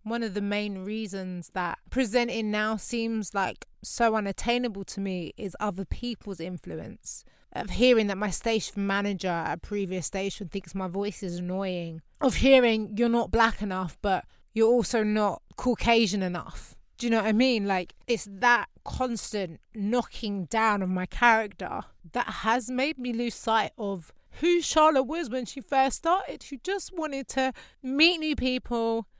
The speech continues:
make amazing content, and put it on a platform. That was it. That was all I wanted to do. And I've always said that whether I make it as a presenter or not, I'll always find a way to use my voice. I love it.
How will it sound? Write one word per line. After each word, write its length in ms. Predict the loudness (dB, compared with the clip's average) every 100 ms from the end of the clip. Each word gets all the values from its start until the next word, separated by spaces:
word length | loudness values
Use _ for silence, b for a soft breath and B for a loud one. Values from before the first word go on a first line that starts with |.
| _ -10
make 320 | -2 0 0
amazing 440 | 0 2 0 -2 -4
content, 760 | -2 -2 -2 0 0 0 -6 -16 _ -8
and 140 | 2
put 120 | 4
it 60 | 4
on 100 | 2
a 60 |
platform. 720 | -2 0 0 0 -2 -2 -4 -12 -18 -18 -8
That 180 | -6 -4
was 140 | -4 2
it. 300 | 4 4 -2 _
That 160 | -8 -6
was 140 | -6
all 220 | 2 4
I 60 | 4
wanted 340 | 0 0 0
to 100 | -4
do. 460 | -2 2 4 2 -2 -12 -2
And 140 | 2
I've 100 | 2
always 340 | 2 6 6 6
said 280 | 2 0 0
that 360 | 0 0 0 0
whether 440 | 2 4 4 4
I 340 | 2 -4 -2 -2
make 260 | -2 -2
it 60 | -2
as 80 | -4
a 40 |
presenter 460 | -4 -4 -4 -4 -6
or 80 | -4
not, 300 | -2 -2 0
I'll 180 | -2 -2
always 340 | -2 2 2 0
find 360 | -6 -6 -4
a 60 | -4
way 260 | -2 -2
to 180 | -2 -6
use 300 | -6 -6 -4
my 120 | -6
voice. 560 | -4 -4 -4 -4 -10 -16 -20 -12
I 160 | -6 -4
love 300 | 0 0 0
it. 220 | -4 -6